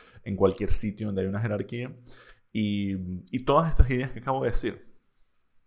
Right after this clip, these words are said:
existen al mismo tiempo. No, no significa que uno tenga que tener una opinión inmediatamente formada y hacer un juicio de valor porque es algo verdaderamente global.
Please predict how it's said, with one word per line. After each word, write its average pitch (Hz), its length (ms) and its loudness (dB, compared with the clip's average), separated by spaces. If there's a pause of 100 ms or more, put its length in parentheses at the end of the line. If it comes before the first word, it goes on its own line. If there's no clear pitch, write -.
(280)
existen - 600 -2
al 101 100 0
mismo 95 240 -4
tiempo. - 360 -12 (560)
No, 110 340 0
no 113 180 -6
significa 110 880 -6 (540)
que 90 640 2
uno 104 280 -4
tenga 110 160 -6
que 117 80 -6
tener 98 160 -8
una 107 160 -6
opinión 101 280 -6
inmediatamente 104 600 -4
formada 110 360 -4
y - 20 -2
hacer 101 240 -6
un 104 60 -8
juicio 117 280 -8
de 113 60 -2
valor 110 240 -4
porque 107 220 -10
es 95 80 -8
algo 104 240 -6
verdaderamente 101 720 -6
global. 92 720 -2